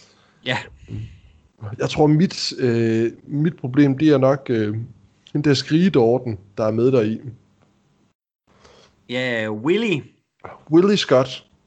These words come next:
Speaker 1: Ja.
Speaker 2: Jamen,
Speaker 1: Øh,
Speaker 2: altså
Speaker 1: Kate, Kate Capshaw.
Speaker 2: Ja. Hende
Speaker 1: Eller
Speaker 2: kan jeg mærke.
Speaker 1: M-, Missus Steven Spielberg.
Speaker 2: Ja,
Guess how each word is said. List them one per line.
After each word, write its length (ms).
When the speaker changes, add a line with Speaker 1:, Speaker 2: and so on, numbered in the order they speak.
Speaker 1:
Ja. 100
Speaker 2:
Jamen, 140
Speaker 1:
Øh, 60
Speaker 2:
altså 180
Speaker 1:
Kate, 280
Kate 300
Capshaw. 460
Speaker 2:
Ja. 160
Hende 240
Speaker 1:
Eller 220
Speaker 2:
kan 80
jeg 100
mærke. 380
Speaker 1:
M-, 280
Missus 340
Steven 400
Spielberg. 520
Speaker 2:
Ja, 200